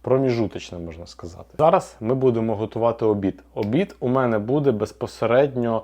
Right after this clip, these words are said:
теж сильно жировий і не сильно білковий, більше вуглеводний. Чому так робиться? Тому що зараз я буду їсти, відпочиваю дві години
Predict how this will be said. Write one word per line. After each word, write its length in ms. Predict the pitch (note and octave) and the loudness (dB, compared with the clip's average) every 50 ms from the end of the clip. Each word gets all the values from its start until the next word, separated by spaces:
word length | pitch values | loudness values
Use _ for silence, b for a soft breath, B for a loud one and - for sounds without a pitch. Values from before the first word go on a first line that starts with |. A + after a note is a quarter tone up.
| B B B B B _ _ | B B B B B _ _
теж 360 | - C3 B2 A#2+ A2 - - - | 4 4 6 6 4 2 -2 -8
сильно 520 | - - C#3+ C#3 C3 B2 A2+ A2 G#2+ G#2 | -4 0 2 4 4 4 2 0 0 -2
жировий 680 | G2+ G#2 A2+ A2+ A#2 A#2+ A#2+ A#2+ C#3 E3+ G#3 G#3+ G#3+ - | 0 0 0 2 4 4 2 4 4 2 2 2 -2 0
і 140 | - C#3+ D3 | 2 2 4
не 160 | C#3+ C3 A#2+ | 4 4 0
сильно 400 | - - - - C3+ C3 B2+ B2 | -2 -2 -2 0 0 2 2 0
білковий, 640 | A2 A2 A#2 A#2+ A#2 - C3 A#2+ A2 G2+ F#2 F2+ - - | 2 4 4 2 4 6 6 6 6 6 4 0 -4 -8
більше 500 | A#2+ G2+ A2 B2 D3 D3 - - - A#2+ | -2 2 4 4 4 2 0 -4 -4 -4
вуглеводний. 840 | G#2+ A2+ A2+ G#2+ A2+ A#2 A#2 A#2+ B2 A#2+ G#2+ G2 F#2 F2 - - - | -2 -2 -2 -2 0 0 4 6 6 6 6 4 2 -4 -8 -12 -14
Чому 680 | - - - A#2+ A#2 B2+ D3 D#3+ E3 E3 D#3 D3 - - | -12 -6 -2 0 0 2 2 2 2 2 0 -2 -2 0
так 180 | - B2 A#2+ - | 0 0 2 4
робиться? 380 | A#2 A2 G2 F#2 F#2 - - - - | 4 2 2 0 -4 -8 -14 -10 -4
Тому 220 | - A2+ B2+ C#3 | -2 -2 0 -2
що 460 | B2+ - - C3+ B2 A#2 A#2 A2+ - - | -4 -4 -2 0 2 2 2 0 -2 -6
зараз 680 | C#3+ A2 G#2+ C3+ C#3 C3 A#2 A2 G2+ - - - - - b b b b b b | -8 0 4 6 8 8 8 6 4 2 -4 -12 -20 -20 b b b b b b
я 260 | - G#2+ G#2 B2+ A#2+ A2 | -8 0 2 4 4 4
буду 240 | G#2 G#2+ G2 F#2+ | 2 0 0 0
їсти, 600 | F#2+ F2+ F2+ F#2 F#2+ - - - - C#3+ F#3 - b b b b b b b b b - | -2 -2 -2 -2 -4 -4 -4 -2 -2 0 0 -2 b b b b b b b b b -4
відпочиваю 800 | G#2+ A#2+ B2 - - C#3 B2+ - - C3+ C3 D3 C#3+ C3 A#2 G#2 | -2 -2 -2 -2 -4 -4 -2 0 0 4 8 8 8 8 8 6
дві 260 | G2 G2+ G#2+ B2+ B2 | 4 2 2 2 2
години 560 | A2 A2+ G#2+ G2+ G2+ G#2+ A2+ C3 D3+ F3 F#3+ | 2 0 0 2 2 2 4 4 2 -2 -6